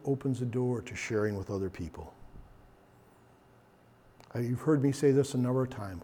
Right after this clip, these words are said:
Our attitudes matter. The goal in conflict is not to win. The goal in conflict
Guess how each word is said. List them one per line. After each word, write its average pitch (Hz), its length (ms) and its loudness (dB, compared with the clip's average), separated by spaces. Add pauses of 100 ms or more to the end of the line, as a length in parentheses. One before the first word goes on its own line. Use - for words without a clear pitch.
Our 123 140 0
attitudes 135 680 2
matter. 92 440 -2 (2250)
The 127 140 2
goal 156 540 6
in 185 120 4
conflict 135 720 0
is 107 140 -4
not 117 340 2
to - 100 -4
win. 107 560 -4 (2250)
The 117 100 2 (160)
goal 160 460 10
in 127 180 2
conflict 131 760 2